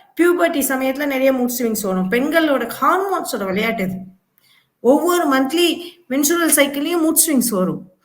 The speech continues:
அப்ப வந்து அந்த மூட் ஸ்விங்ஸை வந்து ஏதோ ஒன்று சொல்லி, "இதனால தான் உனக்கு,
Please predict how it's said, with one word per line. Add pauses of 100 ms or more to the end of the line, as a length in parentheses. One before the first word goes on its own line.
(260)
அப்ப
வந்து
அந்த
மூட்
ஸ்விங்ஸை
வந்து
ஏதோ
ஒன்று
சொல்லி,
"இதனால
தான்
உனக்கு,